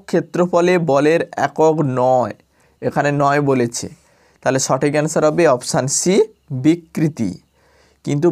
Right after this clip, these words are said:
বাকিগুলো সঠিক আছে, তাই এখানে নয় বলেছে, তাহলে সঠিক অ্যান্সার হচ্ছে অপশান সি,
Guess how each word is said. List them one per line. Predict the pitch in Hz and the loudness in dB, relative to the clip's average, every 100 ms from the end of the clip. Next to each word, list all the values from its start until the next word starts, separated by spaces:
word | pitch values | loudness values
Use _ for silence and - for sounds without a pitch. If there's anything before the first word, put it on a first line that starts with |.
| 143 | 2
বাকিগুলো | 123 - 151 160 185 285 622 _ _ _ - | 0 2 0 2 4 2 0 _ _ _ -10
সঠিক | - 131 160 139 | -2 0 2 0
আছে, | 131 - | 0 0
তাই | 131 135 | 0 0
এখানে | 170 165 196 165 143 | -2 0 0 0 0
নয় | 147 160 139 | 2 2 0
বলেছে, | 120 120 | 0 -2
তাহলে | 117 123 127 | -2 -2 -2
সঠিক | 120 147 | -2 -2
অ্যান্সার | 139 147 156 | -2 -2 -2
হচ্ছে | 151 - 208 226 - - | -2 -2 0 0 -2 -4
অপশান | 117 - 139 131 - | -4 -2 -4 -4 -4
সি, | 196 | -2